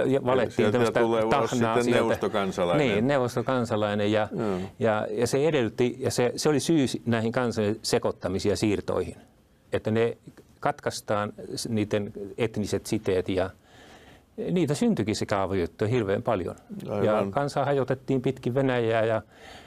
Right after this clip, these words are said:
Speaker 1: se oli siis tämmönen, eh, niin kuin mä oon sitä sanonut, tämmöisen suuren lähetysjohtaja Jo-, Joosef Stalinin niin kuin kylvö.
Speaker 2: Niin, niin,
Speaker 1: Hän
Speaker 2: joka
Speaker 1: kyl-, kylväsi hyvän siemenlajin koko Venäjälle,
Speaker 2: Niin, ja se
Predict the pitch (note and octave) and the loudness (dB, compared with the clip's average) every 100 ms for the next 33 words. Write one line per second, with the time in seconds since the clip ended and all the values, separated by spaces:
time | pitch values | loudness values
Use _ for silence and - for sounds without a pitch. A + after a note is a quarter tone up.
0 | - E3 E3 A2+ G#2 C#3+ - D#3+ D#3 D#3 | -10 -2 2 2 2 -2 0 0 2 0
1 | D3+ - - _ _ _ _ - _ - | -2 -6 -20 _ _ _ _ -20 _ -20
2 | - D3+ - D3+ D3 C3+ C#3 C#3 C3+ D3 | -14 -10 -8 -4 -4 -2 0 0 0 -2
3 | E3 - C3+ C#3 C3 B2 C3 B2+ B2 C#3 | -6 -2 0 2 0 0 0 0 2 2
4 | B2 C3 B2+ A#2 A#2 A#2 C3 B2 A#2+ A#2 | 2 2 0 0 -2 -4 0 2 0 0
5 | C3 A#2+ G#2+ - - B2+ G#2 G#2 G2+ G2+ | 0 0 -2 -6 -2 0 0 0 0 0
6 | G#2 G2+ B2+ G2 D#2+ D#2+ - - - B2 | 0 0 2 0 2 -2 -2 -12 -4 0
7 | B2+ A#2+ A2+ F#2+ C3+ B2 E3+ - D#3+ D3+ | 2 2 2 2 2 2 4 2 2 2
8 | C#3 C#3+ D3+ C#3 C3+ D3 C3 B2 B2+ B2 | 2 0 2 2 2 2 2 4 2 2
9 | C3 - C3 B2 B2 F#2 F#2+ F2+ A#2 A#2 | 0 -4 -2 2 2 2 0 0 -2 0
10 | F#2 D#2+ - - - F#2 | -2 -4 -10 -12 -10 -8